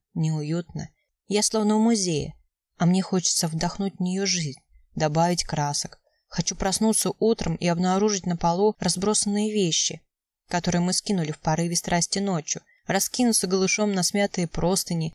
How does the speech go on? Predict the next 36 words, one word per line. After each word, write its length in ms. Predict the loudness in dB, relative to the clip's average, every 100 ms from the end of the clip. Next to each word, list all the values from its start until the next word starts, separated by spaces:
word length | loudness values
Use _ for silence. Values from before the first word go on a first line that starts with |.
| -2
и 100 | 0
обнять 420 | 2 0 -2 -2
любимую 500 | -4 -2 -2 -2 -2
и 100 | -2
желанную 540 | -2 -2 -2 0 0
женщину. 560 | 0 -2 0 -2 -4 -12 _ _ _ _ _ _ -8
Хочу 240 | -4 -4
по 100 | -2
утрам 340 | -2 0 -2 -2
печь 240 | -2 -2
для 140 | -2 -2
нее 220 | 0 -2
блины 540 | 0 0 0 -2 -4 _ _ _ _ -6
сам, 420 | -2 0 2 0
потому 320 | 0 0 0
что 140 | 0
знаю, 320 | 0 2 2 2
что 180 | 0
она 180 | 0 0
их 200 | -2 -2
очень 260 | -2 0 2
любит 260 | 2 2
на 120 | 0 0
завтрак. 540 | 2 0 -2 -14 -14 _ _ _ _ _ -4
Я 140 | 0
даже 180 | 0 0
готов 380 | -2 0 -2 0
уничтожить 680 | 0 0 0 2 2 0 -2
дорогущий 560 | 0 0 2 2 0
дизайн 600 | 0 0 2 4 4 2
ванной 400 | 2 2 2 0
комнаты 600 | -2 2 2 2 -2 -8 -2
и 120 | -2
прибить 480 | 0 -2 2 0 0
посреди 420 | -2 0 0 0
стены 580 | -2 -2 -2 0 2